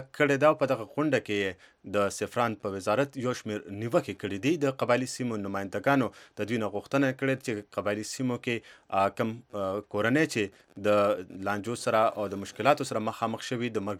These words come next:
ژوبلې سره مخامخ شوي، د هغوی سره مکمل مرستې دې وکړي شي او دغسې د اف سی کم کسان چې تښتولي شوي دي، بې، بې درکه شوي دي، هغې په هکله هم ګامونه پورته کړي. په دې هکله نور تفصیل د اسلام آباد نه د ډیوه ریډیو خبریال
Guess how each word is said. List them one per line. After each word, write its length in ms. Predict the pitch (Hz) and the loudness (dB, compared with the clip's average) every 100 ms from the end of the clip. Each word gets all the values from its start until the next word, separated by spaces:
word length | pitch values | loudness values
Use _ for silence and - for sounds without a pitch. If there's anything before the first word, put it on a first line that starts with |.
| - | -2
ژوبلې 220 | 135 131 123 | 0 -2 -4
سره 140 | 113 | -6
مخامخ 360 | 107 110 113 - | -4 -6 -6 -2
شوي، 180 | 147 151 - - - | -2 -2 -4 0 4
د 120 | 131 | 4
هغوی 200 | 131 156 | 4 2
سره 140 | 117 101 - _ 107 | 2 2 0 _ -10
مکمل 360 | 101 117 117 110 98 | -2 0 0 -2 -8
مرستې 520 | 95 104 131 135 107 98 | -6 2 2 2 -2 -4
دې 60 | 95 | -6
وکړي 220 | - 110 - | -6 -6 2
شي 80 | 151 | 4
او 20 | 139 | 6
دغسې 260 | 139 139 131 120 | 4 2 0 0
د 180 | - 143 | 2 2
اف 120 | - | 0
سی 100 | 113 - | -6 -4
کم 100 | 107 101 | -4 -4
کسان 320 | - 135 143 | 0 2 2
چې 80 | 139 131 - - _ - | 0 -4 -6 -20 _ -6
تښتولي 380 | 120 - 110 104 131 | -4 -2 -4 -2 0
شوي 160 | 131 123 | 2 2
دي، 80 | 127 | 0
بې، 180 | 101 104 - 101 101 92 | 0 -2 -2 -4 -4 -2
بې 80 | 98 | -2
درکه 260 | 104 - 104 | -2 -4 -4
شوي 200 | 139 131 123 | -2 0 -2
دي، 40 | - - - | -8 -8 -2
هغې 180 | 113 135 131 | 0 0 -2
په 140 | 113 | -4
هکله 260 | - 110 117 | -2 -2 -2
هم 60 | 104 101 | -4 -4
ګامونه 340 | 98 101 92 - | -4 -4 -8 -8
پورته 260 | 101 - - | -10 -10 -12
کړي. 160 | 95 90 - _ | -10 -10 -12 _
په 60 | 120 | 2
دې 80 | 165 | 4
هکله 220 | 170 156 160 | 4 0 0
نور 120 | 165 | 0
تفصیل 280 | 160 175 147 | -2 -2 0
د 100 | 127 | -2
اسلام 320 | - 120 107 104 | 0 2 2 2
آباد 280 | 165 139 95 | 2 2 -4
نه 80 | 90 - - - | -6 -14 -20 -12
د 220 | 110 123 123 | 6 8 8
ډیوه 140 | 143 165 143 | 6 4 2
ریډیو 240 | 117 110 | 0 -4
خبریال 460 | 90 98 107 110 | -2 0 2 0